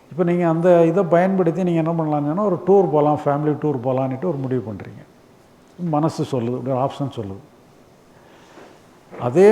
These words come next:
மனசு இன்னொரு ஆப்ஷன் என்ன சொல்லுதுன்னு சொன்னா, நம்ம, நம்ம கிராமத்துக்கு போய் ரொம்ப நாள் ஆச்சு, கிராமத்துலேருந்து சிட்டிக்கு வந்துட்டோம், நம்ம ப்ராப்பர்ட்டிஸு மற்ற இதுகள் சொந்த பந்தங்கள் எல்லாம் பார்க்காம இருக்கிறோம், அதனால இந்த லீவை பயன்படுத்தி நம்ம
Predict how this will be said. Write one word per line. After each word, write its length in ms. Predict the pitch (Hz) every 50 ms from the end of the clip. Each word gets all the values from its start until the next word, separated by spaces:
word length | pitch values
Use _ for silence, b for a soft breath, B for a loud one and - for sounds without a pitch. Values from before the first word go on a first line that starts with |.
| 220 202
மனசு 280 | 185 175 185 170 165 185 175
இன்னொரு 280 | 165 170 180 180 175 165
ஆப்ஷன் 280 | 160 160 - 175 160 160
என்ன 120 | 156 156 147
சொல்லுதுன்னு 280 | 156 139 143 139 135 127
சொன்னா, 180 | 131 160 185 175 151 147 156 165 175 - - - - - - - 156 143 143
நம்ம, 240 | 147 147 151 151 147 143 139 131
நம்ம 140 | 135 135 135 131 120 - - - - - - - - _ - -
கிராமத்துக்கு 540 | 139 165 170 208 208 208 180 - 185 156 139
போய் 180 | 151 165 170 160
ரொம்ப 140 | 135 139 139
நாள் 180 | 143 147 147 139
ஆச்சு, 280 | 135 - - - 131 113 92 90 - - - - _ _ _ _ -
கிராமத்துலேருந்து 640 | 131 139 135 143 147 127 147 139 135 135 147 143 147 - -
சிட்டிக்கு 300 | 139 117 151 147 143 139
வந்துட்டோம், 400 | 131 135 123 - 139 120 101 95 - - B B B B B B B B B B
நம்ம 220 | 127 127 139 139 135 120 -
ப்ராப்பர்ட்டிஸு 600 | 139 143 147 143 147 143 120 139 143 123 - 143 151 151 147
மற்ற 240 | 139 123 143 151 143
இதுகள் 280 | 139 143 143 147 147 147 135 143
சொந்த 200 | 147 143 143 147 139
பந்தங்கள் 360 | 139 139 143 143 143 143 143 135
எல்லாம் 200 | 139 143 135 135
பார்க்காம 380 | 135 131 123 143 143 139 135 123
இருக்கிறோம், 340 | 120 117 131 120 113 95 - - B B B B B B B B
அதனால 380 | 135 127 135 147 151 151 185 196 170
இந்த 140 | 160 156 165 147 147
லீவை 220 | 175 196 190 190 175 143
பயன்படுத்தி 380 | 165 156 151 147 147 147 160 175 170
நம்ம 160 | 156 151 127